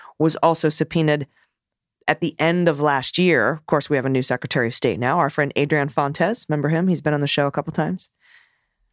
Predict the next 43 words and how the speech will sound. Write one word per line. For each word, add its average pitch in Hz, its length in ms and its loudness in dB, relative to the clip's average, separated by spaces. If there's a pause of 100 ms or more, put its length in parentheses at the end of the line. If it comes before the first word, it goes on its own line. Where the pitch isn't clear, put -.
(400)
But 151 100 -2
the 139 80 -2
previous 196 380 4
Secretary 139 420 -2
of 123 80 -4
State, 123 380 -2
but 156 120 2
they, 160 80 2
it's, - 240 -2
they, 196 160 2 (180)
they 180 300 2
subpoena 202 360 2
the 151 180 0
office, 113 380 0
not 123 140 -2
the - 80 -8
person, - 520 -4
just - 200 -8
so - 100 -2
you - 100 -4
know. - 200 -4 (460)
Like, 165 180 2 (140)
now 156 360 2
I'm 151 200 -2
suing, 143 520 2 (680)
you 151 100 0
know, 120 180 0
my 143 220 0
former 143 460 0
agency 143 480 0
for 143 160 0
wrongful 135 320 0
termination 147 720 0
when 143 220 -2
Trump 135 300 -2 (300)
and 135 160 -2
his 139 220 0
administration 143 600 0
investigated 139 520 -2
my 131 80 2
podcast, 147 600 -2
removed 139 420 0
me 160 240 2